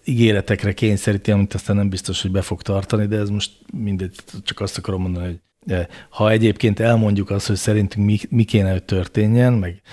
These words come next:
tehát van egy közhangulat arról, ahogy a, ahogy a Me Too kapcsán volt egy, egy ilyen viszonylag, ö, a végére ilyen eléggé egy irányba mutató közhangulat arról, hogy minek kéne történnie,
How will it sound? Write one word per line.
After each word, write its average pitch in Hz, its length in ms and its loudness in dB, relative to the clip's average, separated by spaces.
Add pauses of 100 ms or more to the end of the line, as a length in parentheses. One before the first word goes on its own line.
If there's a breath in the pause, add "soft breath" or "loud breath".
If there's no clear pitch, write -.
(140 loud breath)
tehát - 180 -10
van 104 160 2
egy 98 120 -2
közhangulat 95 600 -2
arról, 98 260 -2
ahogy 92 260 -2
a, 90 280 -4
ahogy 92 280 -2
a 92 40 -2
Me 98 180 2
Too 98 340 -2 (240)
kapcsán 95 440 0
volt 95 320 0
egy, 90 280 -6 (760 loud breath)
egy 87 220 -8
ilyen 90 420 -6 (260)
viszonylag, 87 600 -4
ö, 90 240 -2 (120)
a 104 100 -4
végére 87 480 -2
ilyen 87 180 -6
eléggé 87 400 -4
egy 90 180 -2
irányba 85 380 0
mutató 87 420 -4
közhangulat 85 640 -6
arról, 90 160 -4
hogy 87 100 -4
minek 92 240 -2
kéne 87 220 -4
történnie, 120 640 2